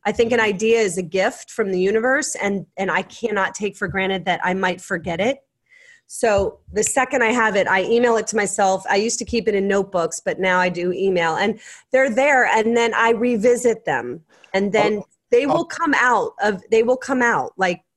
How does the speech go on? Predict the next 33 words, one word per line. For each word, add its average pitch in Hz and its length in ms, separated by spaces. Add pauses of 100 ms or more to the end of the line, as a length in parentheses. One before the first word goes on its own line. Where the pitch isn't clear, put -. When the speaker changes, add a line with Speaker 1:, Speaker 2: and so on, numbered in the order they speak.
(140)
Speaker 1:
my 190 140
belly 214 360
art 170 240
book 190 260
had 185 200
nothing 208 460
to 196 80
do 180 240
with 180 120
Spanx, 180 640 (380)
and 202 140
that 220 180
was 214 140
an 208 80
idea 190 420
that 170 140
was 180 120
on 202 260
that 185 200 (380)
ninety-nine 185 500
pages. 175 640
And, 185 260
and 180 240
I, 190 280
some 262 260
of 226 140
them 220 120
will 190 120
knock 202 360
on 202 140
the 185 80
door 196 280
enough 175 420